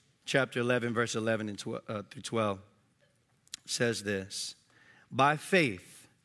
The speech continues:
even Sarah herself received ability to conceive, even beyond the proper time of life." You know what that means?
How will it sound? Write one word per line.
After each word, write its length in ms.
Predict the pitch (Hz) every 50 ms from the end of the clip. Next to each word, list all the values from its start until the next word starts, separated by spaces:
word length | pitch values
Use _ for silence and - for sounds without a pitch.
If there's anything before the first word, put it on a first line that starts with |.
| _ _ _ _ _ -
even 360 | 139 165 180 165 190 180 175
Sarah 440 | 165 - - 165 156 160 160 160 160
herself 840 | 139 143 139 139 135 - - 143 127 107 98 90 95 - - - - _ - - - _ _ -
received 680 | 127 127 - - - 180 170 151 135 120 110 - - _ - - _ _ -
ability 720 | 127 123 107 98 101 160 175 165 135 107 95 82 - - - _ _ _ _ _ _ -
to 100 | - -
conceive, 560 | 127 - - 107 95 - - 117 98 87 87 92 - - - - _ _ _ _ _ - - - - - -
even 320 | - 180 220 214 214 208 190
beyond 480 | 170 180 170 170 180 185 165 156 147 143
the 60 | 139
proper 440 | - - 170 165 160 - - 147 131
time 300 | - - 147 143 139 131
of 100 | 120 113
life." 280 | 139 131 117 107 107
You 80 | 131 139
know 100 | 147 143
what 140 | 139 131 131
that 160 | 135 131 135
means? 360 | 139 139 131 120 113 - -